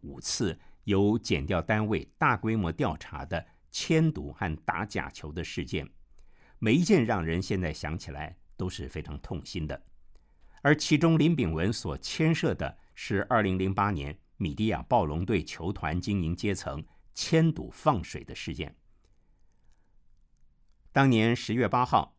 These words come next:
当时的板桥地检署检察官指挥调查人员兵分多路，前往米迪亚球团办公室还有球员的宿舍搜索。检方要调查的就是经营球团的米迪亚科技公司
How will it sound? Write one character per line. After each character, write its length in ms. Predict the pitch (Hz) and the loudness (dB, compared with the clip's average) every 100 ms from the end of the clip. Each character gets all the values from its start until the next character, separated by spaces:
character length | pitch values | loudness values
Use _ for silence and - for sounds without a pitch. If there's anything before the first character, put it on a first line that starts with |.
| _ - | _ -6
当 200 | - 123 | 2 4
时 160 | 123 95 | 4 0
的 120 | 95 | -2
板 180 | 92 69 | 0 -2
桥 160 | 85 85 | -2 -2
地 160 | 101 | -2
检 160 | 90 92 | 0 -2
署 140 | 90 | -4
检 180 | 78 - | -8 -8
察 140 | 73 | -8
官 280 | 78 101 104 - | -2 -2 -4 -8
指 160 | - | -8
挥 160 | 85 107 | -2 0
调 180 | 104 92 | 0 -2
查 200 | - 80 | -4 -6
人 180 | 76 82 | -4 -4
员 220 | 76 78 - | -4 -8 -4
兵 180 | 117 104 | 0 0
分 200 | 101 98 | 0 -2
多 160 | 117 110 | 0 0
路， 280 | 104 - _ _ _ - | 0 -4 _ _ _ -8
前 220 | - 107 | 0 2
往 200 | 98 76 - | 2 -2 -4
米 180 | 92 | -6
迪 140 | 71 120 | -4 -2
亚 180 | 98 - | -2 -2
球 280 | - 95 | -8 -8
团 240 | 101 82 92 | -6 -4 -2
办 160 | 101 | -2
公 140 | 87 107 | 0 -2
室 280 | - 92 - - | -2 -4 -6 -10
还 140 | 92 | -4
有 120 | 87 69 | -4 -4
球 380 | - - 95 | -8 -4 0
员 160 | 101 92 | 0 0
的 100 | 90 | -2
宿 240 | - 107 | -4 -4
舍 200 | 78 85 | -4 -6
搜 280 | 69 - 139 | -4 -2 -2
索。 300 | 127 - - - - - - _ _ - - - - - | -2 -8 -16 -20 -20 -20 -20 _ _ -20 -20 -20 -20 2
检 160 | 147 | 4
方 160 | 151 180 | 6 6
要 140 | 175 | 4
调 200 | 160 175 | 4 2
查 200 | 120 - | 0 -2
的 300 | 95 92 - _ | 0 0 -2 _
就 140 | - 104 | -4 0
是 140 | 101 | 0
经 260 | - 131 117 | 2 2 2
营 160 | 95 | 0
球 280 | 101 - 98 | -2 -4 -6
团 260 | - 76 90 | -6 -6 -4
的 180 | 87 - | -6 -6
米 160 | 87 | -10
迪 100 | 67 | -4
亚 180 | 117 76 | -4 -4
科 160 | - - | -6 -8
技 140 | 87 | -6
公 180 | 82 98 | -4 -4
司 320 | 90 98 92 | -4 -4 -4